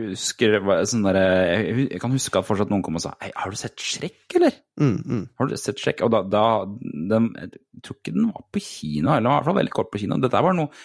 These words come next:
Speaker 1: dette var et dataparty, at noen hadde fått tak i en sånn video av Shrek. Jeg husker vi satt og så det.
Speaker 2: Ja.
Speaker 1: Og dette var
Speaker 2: Eh.
Speaker 1: sånn tidlig tre D-animering. Det var,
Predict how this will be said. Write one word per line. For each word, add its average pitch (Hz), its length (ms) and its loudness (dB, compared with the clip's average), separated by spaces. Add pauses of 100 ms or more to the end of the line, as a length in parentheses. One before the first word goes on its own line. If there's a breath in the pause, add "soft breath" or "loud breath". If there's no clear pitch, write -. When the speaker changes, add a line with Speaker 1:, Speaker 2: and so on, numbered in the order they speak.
(140 loud breath)
Speaker 1:
dette 127 160 0
var 123 220 6
et 127 260 2
dataparty, - 560 -2
at 147 80 0
noen 101 140 4
hadde 82 160 0
fått - 100 -8
tak - 240 -4
i 95 80 -2
en 95 60 -4
sånn 90 100 -2
video 78 320 -2
av - 160 -4
Shrek. - 320 -12
Jeg - 320 -8
husker 117 240 0
vi - 60 -6
satt 101 100 -6
og - 80 -6
så - 300 -6 (160)
det. 64 100 -2
Speaker 2:
Ja. 62 60 -2 (640 loud breath)
Speaker 1:
Og 127 160 4
dette 123 160 2
var 139 80 8
Speaker 2:
Eh. 151 80 4
Speaker 1:
sånn 143 140 -2
tidlig 92 340 4
tre 87 140 2
D-animering. 85 340 0
Det 123 80 0
var, 123 140 4